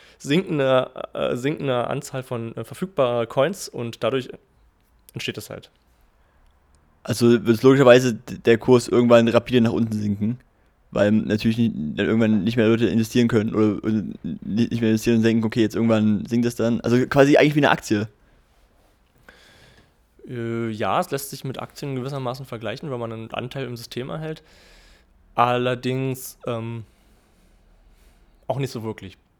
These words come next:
Speaker 1: Und, äh, ich, ich gehe fest davon aus, dass dieser Preis auch wieder runtergehen wird, weil irgendwann gibt's halt so eine Art Tipping Point, wo Menschen dann, die halt, weiß ich nicht, bei fünftausend oder bei zehntausend investiert haben, die sagen, okay, mir reicht es zu verdoppeln oder zu verdreifachen und ich steig jetzt aus und sammle meine Gewinne ein. Und wenn das mehrere auf einmal machen oder, oder vor allem größere Investoren, dann,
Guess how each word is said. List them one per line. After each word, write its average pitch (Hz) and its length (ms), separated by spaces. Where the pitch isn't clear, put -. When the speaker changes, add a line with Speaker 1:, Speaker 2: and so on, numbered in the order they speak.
Speaker 1:
Und, 120 400
äh, 117 260
ich, - 240
ich - 160
gehe 127 120
fest - 220
davon 123 180
aus, 131 200
dass - 260
dieser 117 340
Preis - 400
auch - 140
wieder 113 160
runtergehen 175 540
wird, 185 220
weil 113 800
irgendwann 139 280
gibt's 135 180
halt 131 120
so - 80
eine 117 140
Art 113 180
Tipping 165 320
Point, 147 320
wo 120 420
Menschen 117 420
dann, 117 200
die 113 300
halt, 104 180
weiß 107 140
ich - 20
nicht, 101 140
bei 104 120
fünftausend 127 460
oder 113 100
bei 110 60
zehntausend 127 300
investiert 123 280
haben, 127 120
die 117 60
sagen, 113 240
okay, 135 220
mir 120 140
reicht 120 220
es 151 100
zu 139 80
verdoppeln 131 420
oder 131 120
zu - 100
verdreifachen 131 460
und 117 80
ich - 60
steig 123 200
jetzt 117 120
aus 156 220
und - 360
sammle 139 280
meine 123 160
Gewinne 135 440
ein. 147 100
Und 127 100
wenn 127 100
das 120 120
mehrere 143 300
auf 127 120
einmal 156 240
machen 127 140
oder, 120 100
oder 120 220
vor 117 180
allem 117 100
größere 135 280
Investoren, 135 480
dann, 113 160